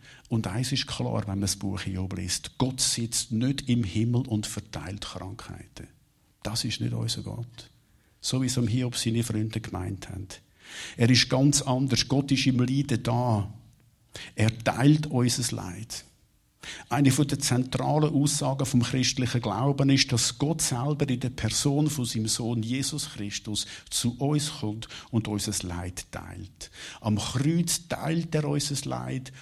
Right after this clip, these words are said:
und nimmt das Leid auf sich. Die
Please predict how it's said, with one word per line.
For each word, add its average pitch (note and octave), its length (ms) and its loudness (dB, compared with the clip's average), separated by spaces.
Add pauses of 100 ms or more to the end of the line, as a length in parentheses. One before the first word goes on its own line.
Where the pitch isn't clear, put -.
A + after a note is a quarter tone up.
(120)
und G2+ 340 -2
nimmt A#2 480 2 (120)
das - 180 -2
Leid G2 480 -2 (220)
auf G2 260 -6
sich. - 280 -8 (1500)
Die - 60 -14